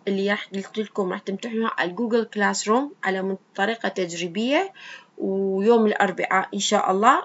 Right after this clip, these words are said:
وعندكم وقت متاح. قلت لكم لا تقولوا لي عندي كويز فلاني، فلان مادة، ما عندي، ما أعرف. راح أعطيكم وقت متاح، تمام؟ هو كويز تجريبي، شلون حالكم حال الكويزات؟ وأبسط من عنده، بس مجرد على مود، آه، تاخذ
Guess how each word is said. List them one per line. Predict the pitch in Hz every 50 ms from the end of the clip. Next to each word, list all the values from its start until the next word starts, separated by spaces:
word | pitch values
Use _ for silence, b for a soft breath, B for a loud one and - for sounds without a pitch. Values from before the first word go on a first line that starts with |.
| -
وعندكم | - - - - 226 - - - 233 208 220
وقت | 226 - - 208 208 196
متاح. | 190 196 190 - 220 233 254 - - - - -
قلت | 208 208 - 220
لكم | 208 202 - 226 233 240 -
لا | 254 240
تقولوا | 233 233 - 233 220 214 214 214
لي | 214 208 - -
عندي | 214 214 196 202 202 -
كويز | - - 202 208 208 -
فلاني، | - - 220 214 220 240 254 262 277 277 262
فلان | - 226 208 202 196 190
مادة، | 190 202 220 240 233 220 262 262 254
ما | 233 220
عندي، | - 180 190 180 196 202 - -
ما | 208 214
أعرف. | - - 180 - - _ _ B B B B B
راح | - 196 220
أعطيكم | 214 214 240 262 - - 214 202 226
وقت | 240 240 - 220 208 - 202
متاح، | 190 185 - 233 254 302 381 415 - - - b b b b b b b
تمام؟ | 220 208 226 247 285 294
هو | - 240 240 240 233 226 202
كويز | - - - 262 254 -
تجريبي، | - 220 202 175 190 202 220 240 247 220 285 302 311 294
شلون | - - 262 247 247
حالكم | - - 226 220 214 - - 214 214
حال | - - 190 202
الكويزات؟ | 208 202 - 202 196 175 175 233 262 330 - B B B B B B B
وأبسط | - 214 - - - - - - - 220 208 - -
من | 202 190 -
عنده، | - 196 202 214 262 294
بس | 269 226 262 254 - 226
مجرد | 214 202 247 262 277 302 302 302 -
على | 226 220 214 208
مود، | 220 226 240 240 - B B B B B B B B -
آه، | 202 208 208 202 202
تاخذ | 208 - 277 294 294 - 269 240